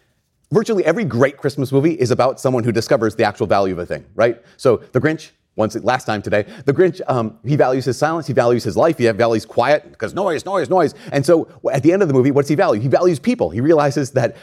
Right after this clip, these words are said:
oh, being part of a family, being part of a community is way better than being alone up in the thing with his little dog. Um, Miracle on Thirty-fourth Street, you have the female protagonist. This woman, she values work. At the end of it, she values family. You have, um, It's a Wonderful Life,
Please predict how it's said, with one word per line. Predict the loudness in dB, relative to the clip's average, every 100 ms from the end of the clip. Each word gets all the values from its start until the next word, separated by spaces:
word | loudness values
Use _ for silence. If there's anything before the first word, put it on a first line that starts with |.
| -2
oh, | 0 0 -6 _ _
being | 0 0
part | 2 0 0
of | -2
a |
family, | -4 -2 0 0
being | 0 0
part | 0
of | -2
a |
community | -4 0 0
is | 0
way | 2 4
better | 4 2 2
than | 0
being | 0 0
alone | 2 2 0
up | -2
in | -2 0
the | 2 0 -2 0
thing | 2
with | 2
his | 0 -2
little | -2
dog. | 2 2 0 -8 -8
Um, | -4 -4 -8 -4
Miracle | -2 0 0
on | 0
Thirty-fourth | 2 2 0 0
Street, | -2 -2
you |
have | 0 0 0 -2
the | -2
female | 2 2 2
protagonist. | 2 0 0 -2 -8 -4
This | 0
woman, | 0 0 -2 -6
she | -2 0
values | 2 2 0 0
work. | 0 0 -12 _ _ _ _ _ -4
At | 0
the | 2
end |
of | 2
it, | 0 -4 _
she | -2 2
values | 2 2 -2 -4
family. | -4 0 0 -2 -8 _ -20 _ _ _ _ _ _
You | 2 4
have, | 4 0
um, | -2 -2 -4 -8 _ -2
It's | 0
a |
Wonderful | 2 2
Life, | 2 0